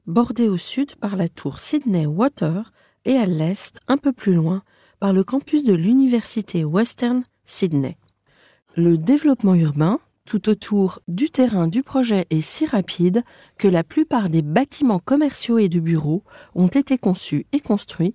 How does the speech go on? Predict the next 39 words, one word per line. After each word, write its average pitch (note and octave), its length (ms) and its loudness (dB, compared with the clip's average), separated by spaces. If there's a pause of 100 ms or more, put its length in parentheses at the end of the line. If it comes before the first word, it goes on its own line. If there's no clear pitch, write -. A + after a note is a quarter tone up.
(380)
alors B3 320 2
même E4 220 2
que - 100 0
les F3+ 220 2
études D4 280 0
avaient G3+ 240 2
commencé G3+ 460 0
sur G#3 180 -4
le G#3 120 2
sujet F#3 400 0
de F#3 80 2
centres G#3 340 -4
culturels. D3 760 -6 (880)
Les F3 160 4
deux E3+ 220 2
architectures E3+ 560 -4
les E3+ 100 0
plus E3 240 -6
anciennes D#3+ 360 -2
du D3+ 100 -2
site - 480 -4
sont - 340 -2 (100)
l'ancien B3 460 2
hôtel F3+ 320 2
de D#3 80 0
ville, F#3+ 380 0 (320)
sur - 200 -4
lequel F3 360 0
nous D#3+ 100 4
nous D#3 220 2
adossons, D3 460 -4 (380)
et F3+ 120 0
qui - 140 -6
fait C4+ 140 0
partie C#4 320 -2
de C4+ 120 2
notre F#3 340 0
projet A#3+ 360 0
d'ensemble, D3 680 -4